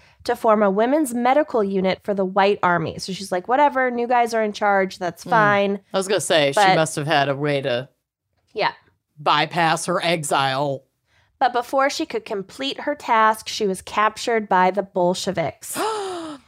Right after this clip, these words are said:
Speaker 1: She was interrogated for four months before once again being sentenced to death.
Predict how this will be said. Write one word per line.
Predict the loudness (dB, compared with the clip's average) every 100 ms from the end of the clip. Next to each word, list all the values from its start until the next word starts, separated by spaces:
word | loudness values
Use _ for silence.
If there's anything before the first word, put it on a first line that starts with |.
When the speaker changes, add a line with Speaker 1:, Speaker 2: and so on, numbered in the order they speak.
| _ _
Speaker 1:
She | -6 -4
was | -2
interrogated | -4 0 2 4 4 2 0
for | 0 -4
four | -4 0 4 4
months | 4 4 2 0 -8 -16
before | -8 -8 -2 0 2
once | 0 -2 -4
again | -2 0 0 0
being | -2 -2
sentenced | -2 -4 -4 -8 -10
to | -14
death. | -4 2 4 2